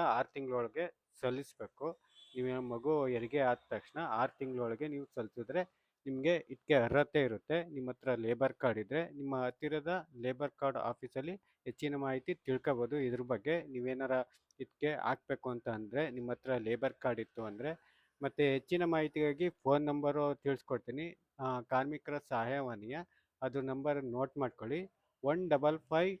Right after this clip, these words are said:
ಟೂ ಒನ್ ಫೋರ್. ಇದಕ್ಕೆ ಕಾಲ್ ಮಾಡಿ ನೀವು ಹೆಚ್ಚಿನ ಮಾಹಿತಿ ತಿಳ್ಕೊಬೋದು.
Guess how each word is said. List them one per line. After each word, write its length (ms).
ಟೂ 120
ಒನ್ 260
ಫೋರ್. 300
ಇದಕ್ಕೆ 320
ಕಾಲ್ 320
ಮಾಡಿ 240
ನೀವು 220
ಹೆಚ್ಚಿನ 320
ಮಾಹಿತಿ 360
ತಿಳ್ಕೊಬೋದು. 600